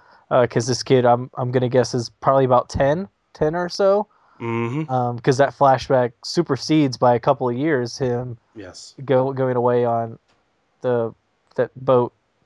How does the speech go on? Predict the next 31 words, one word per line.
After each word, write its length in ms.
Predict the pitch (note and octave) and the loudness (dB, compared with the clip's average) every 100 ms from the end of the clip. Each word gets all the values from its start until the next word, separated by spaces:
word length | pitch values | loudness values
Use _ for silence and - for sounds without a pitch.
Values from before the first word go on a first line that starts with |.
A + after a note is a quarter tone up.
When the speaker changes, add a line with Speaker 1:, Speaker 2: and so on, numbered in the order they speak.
| _ - _ _ _ _ | _ -20 _ _ _ _
Speaker 1:
So 500 | - - A#2 A2+ A2 - _ _ _ _ _ _ _ _ _ _ _ - - | -12 -4 -2 -2 -6 -12 _ _ _ _ _ _ _ _ _ _ _ -20 -14
I 200 | A#2+ C#3+ | -2 4
don't 140 | F3 | 4
know. 240 | G#3 B3+ C3+ | 6 4 2
Speaker 2:
Um, 580 | C3 C3+ C3+ C#3 C3+ A#2+ | -2 -12 -10 -8 -6 -2
yeah, 260 | D#3 G#3+ | 0 0
that's 220 | A#2 C3 - | 0 -2 0
gonna 180 | C#3+ | -2
be 120 | G#2+ A#2+ | 0 -2
interesting 480 | E3+ A#2+ - F#2 | -2 -6 -8 -12
for 120 | - G2+ | -12 -8
Speaker 1:
Uh, 20 | |
Speaker 2:
sure. 240 | C#3 C#3+ | 0 4
Speaker 1:
like 120 | C#3 E3+ | 4 2
I 40 | |
said, 140 | E3+ | 2
the 60 | E3 | 4
kid 160 | F#3+ A3 | 4 4
may 180 | A3+ A#3 | 2 2
be 100 | A3 | 4
about 220 | G3 F3+ | 2 4
ten. 280 | G3 F#3 C#3 | 2 2 2
I 100 | D#3+ | 0
just 160 | D#3+ | 0
don't 120 | E3 | -2
know 80 | D3 | 0
who 160 | D3 D3 | -2 -2
it 80 | B2+ | -4
could 160 | B2+ | -8
be. 340 | C#3 C#3+ B2 A#2 _ _ _ _ _ - | -6 -6 -8 -10 _ _ _ _ _ -6
Um, 460 | C3 B2+ A#2+ A#2 | -2 -2 -4 -8